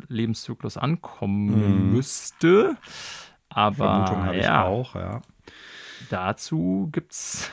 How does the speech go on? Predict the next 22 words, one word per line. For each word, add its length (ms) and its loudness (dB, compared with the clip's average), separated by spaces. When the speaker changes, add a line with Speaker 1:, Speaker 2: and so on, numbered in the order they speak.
Speaker 1:
<laughs> 100 -6
tatsächlich 580 -4
noch 180 -2
nichts 380 -2
Neues, 460 -4
ne? 220 -2
Ähm, 680 2
sie 220 0
haben 140 6
sich 140 0
dazu 280 -6
geäußert, 440 -2
dass 200 -4
sie, 260 2
äh, 300 -2
Transition 880 0
zur 260 -4
nächsten 320 0
Konsole 500 0
irgendwie 380 -4
für 200 -8
sie, 440 -4